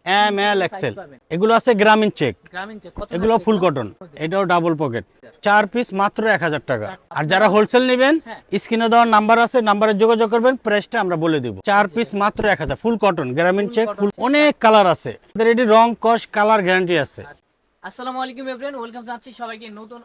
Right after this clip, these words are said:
Speaker 2: আরেকটি ভিডিওতে। তো আবারও কিন্তু চলে আসলাম সিএম গার্মেন্টসে, হ্যাঁ। আর এখানে আসলে কিন্তু আপনারা অনেক শার্টের কালেকশন পাবেন, যা থাকবে একেবারে রিজনেবল প্রাইসের ভিতরে।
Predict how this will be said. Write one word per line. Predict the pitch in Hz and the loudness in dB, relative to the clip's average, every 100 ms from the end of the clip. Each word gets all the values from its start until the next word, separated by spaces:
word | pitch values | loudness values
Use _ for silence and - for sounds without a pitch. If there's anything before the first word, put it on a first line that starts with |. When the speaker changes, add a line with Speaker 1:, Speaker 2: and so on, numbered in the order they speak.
| 208 | -16
Speaker 2:
আরেকটি | 208 208 226 | -16 -16 -20
ভিডিওতে। | 208 208 202 233 294 _ _ _ - | -18 -16 -16 -16 -18 _ _ _ -12
তো | 226 | -10
আবারও | 214 247 262 | -8 -10 -12
কিন্তু | 262 | -16
চলে | 247 233 | -14 -14
আসলাম | 220 247 233 | -14 -16 -16
সিএম | 233 220 | -12 -12
গার্মেন্টসে, | 208 196 190 185 185 | -12 -14 -16 -20 -16
হ্যাঁ। | 220 233 _ _ _ | -16 -16 _ _ _
আর | 156 185 | -12 -10
এখানে | 220 240 262 | -10 -14 -12
আসলে | 226 - 254 | -12 -14 -18
কিন্তু | 262 240 | -18 -14
আপনারা | 240 - 233 240 - | -14 -14 -16 -16 -16
অনেক | 190 214 233 | -20 -16 -16
শার্টের | - 190 196 220 | -16 -16 -14 -12
কালেকশন | 202 190 190 | -12 -12 -18
পাবেন, | 165 156 196 | -16 -16 -16
যা | 185 170 | -16 -16
থাকবে | 196 196 214 | -16 -14 -14
একেবারে | 202 233 220 220 208 156 | -12 -14 -12 -12 -14 -16
রিজনেবল | 175 208 214 214 196 | -20 -18 -16 -16 -14
প্রাইসের | 185 185 196 185 | -14 -14 -16 -18
ভিতরে। | 180 196 | -20 -20